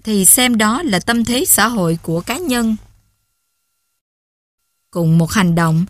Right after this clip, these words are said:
nhưng ta có thể đánh giá đó là hành động xã hội hay không,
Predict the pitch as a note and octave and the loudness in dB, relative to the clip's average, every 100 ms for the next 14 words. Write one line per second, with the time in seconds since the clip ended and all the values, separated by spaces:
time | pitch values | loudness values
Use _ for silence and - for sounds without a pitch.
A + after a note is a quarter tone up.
0 | - _ _ A3 B3 A#3 A3 A#3 A3 - | -8 _ _ -4 0 0 2 0 0 -2
1 | F#3+ F3 G#3 B3 G#3+ G#3+ D4 - G3+ G#3 | 0 0 0 2 0 0 -4 -6 -2 0
2 | F#4 D#4+ A#3 F3 E3 E3+ - G3 F3 F#3 | 0 0 0 0 0 0 2 0 0 -2
3 | E3 A3+ B3 - C4 B3 | -2 -2 -4 -2 -2 -2